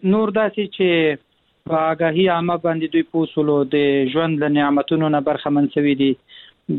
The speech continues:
په اصطلاح ډیر، اه، کلي هم د ښاري ورته والي سره په اصطلاح برابر سوي دي، بخصوص د افغانستان لوی ښارونه. چې د ماشومانو لپاره پکې فضا خوشاینده وه. اما کمبوتات اړخ ته که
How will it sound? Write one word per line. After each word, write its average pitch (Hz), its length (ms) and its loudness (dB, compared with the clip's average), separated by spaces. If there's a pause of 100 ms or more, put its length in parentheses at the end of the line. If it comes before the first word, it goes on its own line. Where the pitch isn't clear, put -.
(280)
په 165 300 2
اصطلاح 190 380 0
ډیر، 190 260 0
اه، 160 400 0
کلي 180 580 -2 (420)
هم 196 260 0
د 160 120 -4 (220)
ښاري 165 480 0 (680)
ورته 156 360 0
والي 165 360 0
سره 143 240 0
په 143 140 -4
اصطلاح 151 360 -2
برابر 135 480 -2
سوي 170 220 0
دي، 120 120 -4
بخصوص 127 380 -4
د 131 40 -2
افغانستان 131 640 0
لوی 147 160 2
ښارونه. 127 460 -2 (500)
چې 139 360 0
د 151 140 0
ماشومانو 165 500 0
لپاره 160 340 -2
پکې 139 220 -10
فضا 151 280 0 (560)
خوشاینده 151 600 0
وه. 110 100 -8 (720)
اما 220 240 2
کمبوتات 226 560 -2
اړخ 220 380 0
ته 208 100 -2
که 202 80 0